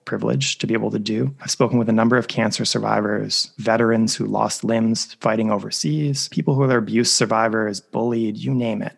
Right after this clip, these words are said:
right? And what's amazing about it is there's, each of those stories is different. Each of those stories is inspiring in its own way.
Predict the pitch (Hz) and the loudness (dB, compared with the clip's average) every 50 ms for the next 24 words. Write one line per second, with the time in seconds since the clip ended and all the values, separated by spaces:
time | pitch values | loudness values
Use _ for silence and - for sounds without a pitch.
0 | - - 110 110 113 113 - - 135 120 120 120 127 - - _ _ _ _ _ | -8 -6 -4 -4 -4 -6 -4 -2 0 0 0 0 -2 -4 -8 _ _ _ _ _
1 | _ _ _ _ _ _ _ _ _ _ _ _ _ _ _ _ _ _ _ 139 | _ _ _ _ _ _ _ _ _ _ _ _ _ _ _ _ _ _ _ -2
2 | 151 156 151 170 156 143 139 151 185 185 175 165 147 135 120 113 110 113 113 113 | 0 0 2 2 2 2 4 4 4 4 4 4 4 4 4 4 4 4 4 2
3 | 113 117 127 117 113 107 107 107 104 - - - - - _ _ _ _ _ _ | 0 0 0 0 0 -2 -2 -4 -6 -6 -6 -6 -8 -10 _ _ _ _ _ _
4 | _ _ _ _ _ _ _ _ _ _ _ _ _ _ _ _ _ _ _ _ | _ _ _ _ _ _ _ _ _ _ _ _ _ _ _ _ _ _ _ _
5 | _ _ _ _ _ _ _ _ _ _ _ _ _ _ _ _ _ - - _ | _ _ _ _ _ _ _ _ _ _ _ _ _ _ _ _ _ -20 -8 _
6 | 147 131 127 123 - - - - - - 160 185 180 - 170 139 135 123 113 - | 0 0 0 0 0 -2 -2 -4 -2 0 0 2 2 2 2 4 2 2 2 0
7 | - 123 120 123 127 117 113 110 95 - - 113 107 - 165 - 82 - - 143 | 0 2 2 2 2 2 0 -4 -8 -6 -6 -6 -2 0 0 0 0 -2 -4 -4
8 | 135 - 139 131 117 - - 123 117 113 113 110 117 107 110 107 107 104 - - | -4 -2 -2 -2 -2 -2 -2 -2 0 0 -2 -2 -4 -6 -6 -6 -6 -6 -4 0
9 | - 113 113 117 117 113 110 107 101 - - - 113 113 110 101 104 107 113 143 | 2 4 4 4 4 2 0 -2 -2 -4 -4 -4 -4 -4 -4 -4 -2 -2 0 0
10 | 180 180 | 0 0